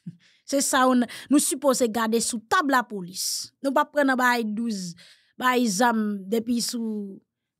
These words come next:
temps, et, et, et, et Jean-Jacques Dessalines, là, où t'as battu ensemble avec l'ami français encore. Bon petit coquin.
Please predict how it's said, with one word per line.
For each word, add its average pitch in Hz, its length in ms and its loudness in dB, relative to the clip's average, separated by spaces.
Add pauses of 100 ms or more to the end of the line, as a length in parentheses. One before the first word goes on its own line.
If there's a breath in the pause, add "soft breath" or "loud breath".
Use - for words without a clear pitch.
temps, 233 320 0 (220)
et, 254 100 -10
et, 214 340 -6
et, 214 280 -4
et 208 40 -4
Jean-Jacques 226 400 0
Dessalines, 214 480 -2
là, 202 100 -2
où 202 60 -6
t'as 196 140 -10
battu 196 300 -8
ensemble 196 300 -6
avec 185 260 -10
l'ami 190 280 -8
français 185 520 -8
encore. 175 360 -10 (100)
Bon 208 220 -2
petit 208 320 -8
coquin. 185 400 -12